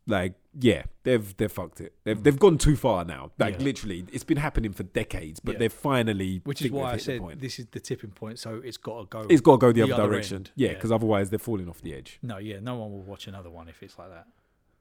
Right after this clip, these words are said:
Speaker 1: <sighs>
Speaker 2: But look forward to it. <laughs> I won't. I really won't.
Speaker 1: I won't. I won't. But Brazil to win?
Speaker 2: Brazil will win. That's for another podcast. So anyway,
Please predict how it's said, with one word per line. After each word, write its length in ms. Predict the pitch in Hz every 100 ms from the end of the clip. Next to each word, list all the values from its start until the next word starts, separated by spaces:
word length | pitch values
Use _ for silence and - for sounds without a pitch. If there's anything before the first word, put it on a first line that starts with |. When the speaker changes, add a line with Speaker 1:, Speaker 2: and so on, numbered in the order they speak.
| _ _
Speaker 1:
<sighs> 680 | 160 160 147 113 92 57 - - - - - _ _ _ _ _ _ -
Speaker 2:
But 240 | 208 - _ -
look 140 | 226
forward 180 | 190 160
to 80 | -
it. 1300 | 370 _ - - 220 220 - 311 170 254 185 202 139 - -
<laughs> 160 | - -
I 80 |
won't. 280 | 139 104 101
I 40 | 120
really 260 | 131 117
won't. 280 | 98 101 98 -
Speaker 1:
I 80 | 151
won't. 260 | 117 101 80 -
I 40 |
won't. 320 | 98 82 -
But 280 | - 87 -
Brazil 300 | 135 135 170
to 60 | 165
win? 300 | 165 180 202 - - - -
Speaker 2:
Brazil 240 | 151 151
will 140 | 139 131
win. 260 | 120 90 87 _ _ _ _ _ - 196 180 _ _ _ _ _ _
That's 120 | 107
for 120 | - 101
another 180 | 85 85
podcast. 400 | - - 98 _ _ _ _ _
So 160 | - 262
anyway, 400 | 254 165 95